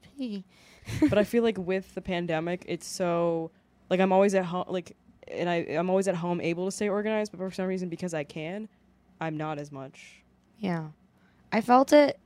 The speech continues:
Speaker 1: like, the pandemic obviously, like, killed any want that I had to, like, go up on stage or, like, whatever.
Speaker 2: Mm-hmm.
Speaker 1: But, um,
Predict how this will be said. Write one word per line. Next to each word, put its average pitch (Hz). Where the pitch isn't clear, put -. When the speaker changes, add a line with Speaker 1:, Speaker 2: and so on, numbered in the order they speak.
Speaker 1:
like, 202
the 196
pandemic 214
obviously, 170
like, 156
killed 147
any 139
want 143
that 127
I 127
had 139
to, 139
like, 135
go 139
up 135
on 127
stage 131
or, -
like, 165
whatever. 143
Speaker 2:
Mm-hmm. 175
Speaker 1:
But, 175
um, 151